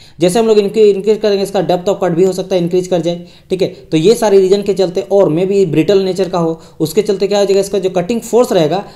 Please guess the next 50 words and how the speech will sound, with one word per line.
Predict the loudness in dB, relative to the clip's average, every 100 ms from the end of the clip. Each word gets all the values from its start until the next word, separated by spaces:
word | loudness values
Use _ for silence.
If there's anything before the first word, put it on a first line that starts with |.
| -2
वो | 0
घट | 0 -2 -4
जाएगा। | -8 -10 -12 -20 -20 _ -2
कटिंग | -2 0
फोर्स | -4 -2
क्या | 0
हो |
जाता | 0 -4
है, | -8 -6
इन-, | -4 -4 -4
डिक्रीज | -4 0 0
कर | 0 -10
जाता | -10 -14
है, | -20 -20 -8
ठीक | -6
है। | -6 -10 -18 -4
तो |
यहाँ | -4 -2
पे | -6
करेक्ट | -4 -4 -4
आंसर | -6 -4
क्या | -4
आ |
जाएगा | -2 -4
आपका, | -6 -12 -14 -20
सी | -12 -2 -2
नंबर | -2 -10 -14
हो | -16
जाएगा, | -16 -16 -10
नाइन्थ | -4 -2 -4
का | -8 -12 -16 -20 _ _ -20 -20 _ _ _ _ -16
सी | -4 0
हो | 2
जाएगा | 2 0
करेक्ट | -2 -4 -4
आंसर। | -12 -12 -18 -10
<clears throat> | -6 -2 -2 -4 -12 -8
चलो | -6 -6 -8
नेक्स्ट | -4 -4 -4
क्वेश्चन | -4 -4 -2
बढ़ते | -2 -4
हैं | -8 -10 -20 -20 -20 _ _ _ _ _ _ _ _ -20 _ -4
ट्वेंटी | -4 -4 -6
की | -8
ओर, | -14 -20 -20 _ _ _ _ _ -6
आज | -6 -4
का | -4
लास्ट | -4 -4
क्वेश्चन | -8 -6
है। | -8